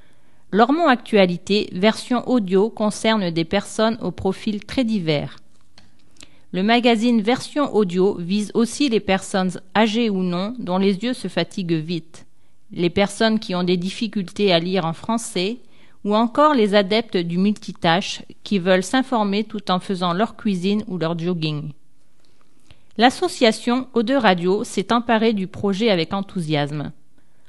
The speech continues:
Eau de Radio consacre chaque semaine une émission au handicap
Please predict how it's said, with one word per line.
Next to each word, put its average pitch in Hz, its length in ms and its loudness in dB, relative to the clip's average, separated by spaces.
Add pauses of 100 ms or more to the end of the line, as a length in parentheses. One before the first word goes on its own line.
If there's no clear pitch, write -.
(400)
Eau 233 100 4
de 233 120 0
Radio 208 440 2
consacre 220 600 -2
chaque 294 240 0
semaine 196 480 -2
une 202 240 0
émission 226 520 2
au 196 120 2
handicap 190 680 2